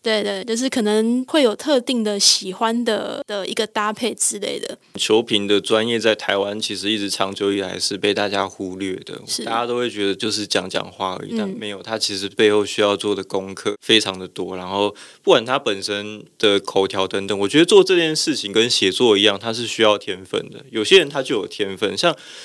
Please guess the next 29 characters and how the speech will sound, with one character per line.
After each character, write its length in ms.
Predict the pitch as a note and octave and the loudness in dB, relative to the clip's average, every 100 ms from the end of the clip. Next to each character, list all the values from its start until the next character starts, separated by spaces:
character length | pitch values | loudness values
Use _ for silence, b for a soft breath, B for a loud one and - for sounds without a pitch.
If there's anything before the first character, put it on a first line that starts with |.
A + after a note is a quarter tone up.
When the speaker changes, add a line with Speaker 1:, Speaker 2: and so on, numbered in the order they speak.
| B | B
Speaker 2:
你 100 | B2+ | 2
如 100 | E3 | 4
果 80 | D#3 | 6
最 160 | D#3+ | 6
近 140 | C#3+ C#3+ | 6 0
有 100 | F#2+ | -2
看 240 | A#2+ A2+ | -6 -8
Plus 320 | - G#2 G#2+ | -2 -2 -2
League 200 | A2 G2 | -4 -4
的 60 | F#2+ | -2
话， 160 | A2 | -2
你 80 | G2 | -2
应 80 | A2 | 0
该 120 | C#3 | 2
也 60 | A2+ | 2
就 140 | G#2+ | -2
听 260 | G#2 - A#2 | -8 -8 2
过 180 | A#2 G#2 | 4 6
小 220 | - F#2+ | 4 0
胡 260 | F2 F#2+ | -4 -4
的 100 | G2 | -2
讲 200 | F#2+ F#2+ - | 0 -4 -6
评， 200 | - - - _ | -16 -18 -20 _
Speaker 1:
有 140 | A3 | -2
啊， 100 | G#3+ | -2
Speaker 2:
对 80 | G#3+ | -2
吧？ 60 | |
Speaker 1:
有 40 | |
啊。 100 | G#3 | -4